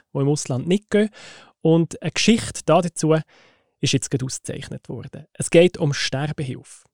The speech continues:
Sterbehilfe in der Schweiz ist ja legal, im Gegensatz zu zum Beispiel zu Deutschland oder zu Großbritannien. Und darum pilgern jedes Jahr Leute,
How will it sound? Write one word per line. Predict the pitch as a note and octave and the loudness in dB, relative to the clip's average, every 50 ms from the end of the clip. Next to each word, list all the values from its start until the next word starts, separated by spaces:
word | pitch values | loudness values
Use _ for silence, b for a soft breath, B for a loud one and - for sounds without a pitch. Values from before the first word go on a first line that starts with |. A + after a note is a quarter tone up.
| _ _ _ _ _ _ _ - | _ _ _ _ _ _ _ -10
Sterbehilfe | - - - F3 G#3+ A3+ A3 A#3+ A3 A#3+ B3+ - G3+ | 0 2 4 4 4 4 4 4 4 4 4 2 0
in | E3+ | -2
der | D3+ | -2
Schweiz | - E3 G#3 B3+ - - | 0 0 -2 -2 -2 -4
ist | F3 D3 | -2 0
ja | C#3 B2+ | 0 0
legal, | B2+ B2 - B2+ A#2+ B2 D#3 G3+ A#3 - | 0 -2 -2 -2 -2 0 0 -2 -2 -4
im | - D3+ C#3+ | -4 -4 -2
Gegensatz | C#3 D3+ D3+ C#3+ C#3+ - C#3 C3 - - - | 0 0 0 0 0 0 0 0 -2 -4 -8
zu | - - C3 C3+ B2+ A#2 | -4 -2 0 0 0 0
zum | - - | -2 -4
Beispiel | C3 A#2+ - - - | -6 -6 -6 -8 -10
zu | - - | -10 -8
Deutschland | - - F#3+ - - F3+ F#3 G3 D#3 | -6 -6 -4 -2 -2 -2 -2 -2 -4
oder | C3 - | -6 -8
zu | - - | -10 -8
Großbritannien. | - C#3+ C3+ - - - B2+ - - C3 C#3 D#3+ F#3+ G3 B B B B B B G#2 - | -6 -6 -6 -6 -8 -10 -12 -10 -6 -4 -2 -2 -2 -2 B B B B B B -6 -4
Und | D#3+ D3+ - | -4 0 4
darum | F3+ G#3 A3+ A#3 F#3+ - _ _ _ _ _ _ _ _ _ - | 6 8 8 6 4 -2 _ _ _ _ _ _ _ _ _ 2
pilgern | - F#3 G#3+ A#3+ A#3+ - B3 A3+ A3 G#3+ - | 4 6 6 6 6 4 4 4 4 2 4
jedes | E3+ F3+ G#3+ A3 G#3+ - | 4 4 4 4 2 2
Jahr | F3+ E3 F3 F#3+ G3 - - | 2 4 4 2 2 0 0
Leute, | E3 F#3 G#3 - - - | 2 2 2 0 -2 -10